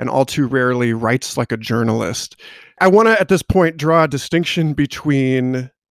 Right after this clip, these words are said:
the way that he so effectively communicated in his writing and in his imagery, and the way that he actually took notes and wrote. And <laughs> because you have this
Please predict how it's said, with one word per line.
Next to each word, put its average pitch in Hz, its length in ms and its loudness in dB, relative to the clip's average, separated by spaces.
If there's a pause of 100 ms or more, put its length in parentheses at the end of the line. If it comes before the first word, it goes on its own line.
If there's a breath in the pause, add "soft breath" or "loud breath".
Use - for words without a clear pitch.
(100)
the 147 180 -2
way 165 400 4
that 147 180 0
he 135 640 -2 (120)
so 135 480 0
effectively 135 480 -4
communicated 127 1000 0 (140)
in 120 500 -4
his 117 600 -6 (120)
writing 139 400 4
and 117 120 2
in 110 80 -2
his 110 180 -6
imagery, 120 580 -2 (640 soft breath)
and 143 640 0
the 139 120 0
way 147 240 2
that 131 280 0 (420)
he 175 520 0
actually 147 540 0
took - 320 -6
notes 117 680 -6 (140)
and 117 220 -2
wrote. 117 500 0 (540 soft breath)
And 135 420 2 (200)
<laughs> - 40 -6
because 190 460 2
you 208 80 2
have 208 120 -2
this 196 160 -4